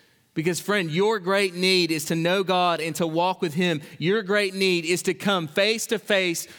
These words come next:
with the God of glory and to be transformed in his presence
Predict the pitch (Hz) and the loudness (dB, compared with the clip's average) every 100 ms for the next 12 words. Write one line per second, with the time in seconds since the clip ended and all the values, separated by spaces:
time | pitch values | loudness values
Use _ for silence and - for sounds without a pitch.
0 | - 156 185 156 156 175 190 214 214 185 | -8 -2 -2 -2 0 2 2 2 0 -2
1 | 151 170 165 196 196 180 165 170 185 175 | -2 0 2 2 2 0 0 -2 -2 -2
2 | 151 - 190 208 208 - 202 196 185 160 | -2 -2 0 0 0 -4 -2 0 0 -2
3 | 180 202 190 190 180 - - 202 180 160 | 0 2 2 0 0 -4 -2 -2 0 -2
4 | 143 - - | -2 -2 -2